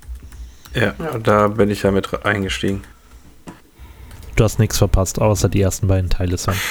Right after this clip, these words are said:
Speaker 1: <laughs>
Speaker 3: Aber das könnten wir eigentlich mal in einem Let's Play nachholen.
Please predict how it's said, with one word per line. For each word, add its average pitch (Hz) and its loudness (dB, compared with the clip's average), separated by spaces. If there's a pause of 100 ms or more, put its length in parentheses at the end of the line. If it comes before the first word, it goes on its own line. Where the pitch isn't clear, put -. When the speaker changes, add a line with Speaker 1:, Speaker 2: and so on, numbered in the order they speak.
(420)
Speaker 1:
<laughs> - -2
Speaker 3:
Aber 123 6
das 139 2
könnten 170 0
wir 120 4
eigentlich 120 0
mal 107 2
in 107 2
einem 101 2
Let's 92 0
Play 104 2
nachholen. 92 -2